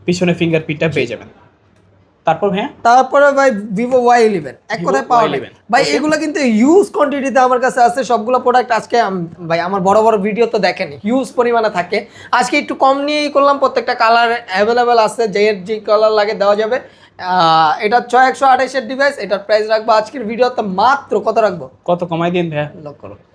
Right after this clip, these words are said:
Speaker 2: এটার প্রাইস আজকের ভিডিওতে রাখবো মাত্র পাঁচ হাজার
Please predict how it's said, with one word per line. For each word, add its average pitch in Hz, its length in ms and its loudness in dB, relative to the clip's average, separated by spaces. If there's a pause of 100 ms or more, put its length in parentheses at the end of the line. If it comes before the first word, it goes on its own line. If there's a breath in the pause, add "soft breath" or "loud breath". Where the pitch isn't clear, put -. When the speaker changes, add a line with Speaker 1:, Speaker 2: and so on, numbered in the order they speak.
(180)
Speaker 2:
এটার 220 200 4
প্রাইস 262 300 4
আজকের 240 380 0
ভিডিওতে 254 420 -2
রাখবো 233 380 2
মাত্র 233 840 0 (100)
পাঁচ 226 340 2
হাজার 240 340 4